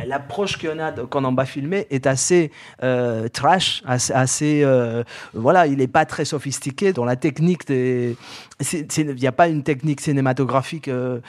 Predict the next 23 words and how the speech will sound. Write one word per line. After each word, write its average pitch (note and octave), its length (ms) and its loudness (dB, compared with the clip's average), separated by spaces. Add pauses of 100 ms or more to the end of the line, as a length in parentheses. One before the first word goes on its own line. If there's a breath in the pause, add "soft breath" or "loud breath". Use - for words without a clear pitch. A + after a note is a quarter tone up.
(240 loud breath)
euh, F#2+ 320 -8 (180)
peut-être, C#3+ 400 -2
en - 20 -2
fait, C#3 280 -6
plus C#3+ 180 2
cash - 260 4
que C3 120 -6
celle-ci. G#3+ 480 -6 (800)
Et, D3 180 4
euh, C#3 80 4 (120)
du D3 160 -2
coup G#3+ 160 -2
aussi, G3 260 2
ça F3+ 240 4
produit F3+ 380 0
une, D#3 200 -2
une, C#3 360 -2
une D3+ 180 2
image, E3+ 540 2 (440 loud breath)
et C#3 80 -4
c'est D3+ 180 0
ces G3 200 4
corps-là, E3+ 580 2